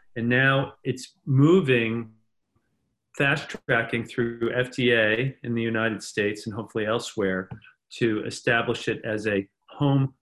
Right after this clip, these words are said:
device that will make teleretina relevant. We have to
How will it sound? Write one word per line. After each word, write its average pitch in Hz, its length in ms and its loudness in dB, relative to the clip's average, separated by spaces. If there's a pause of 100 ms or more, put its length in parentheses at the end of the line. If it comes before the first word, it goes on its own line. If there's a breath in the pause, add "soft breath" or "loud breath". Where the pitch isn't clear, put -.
device 110 520 0
that 101 160 -2
will 107 80 -4
make 107 300 -4
teleretina 110 1700 -2 (320)
relevant. 101 680 -2 (1120 soft breath)
We 151 220 4
have 156 400 0
to 117 320 2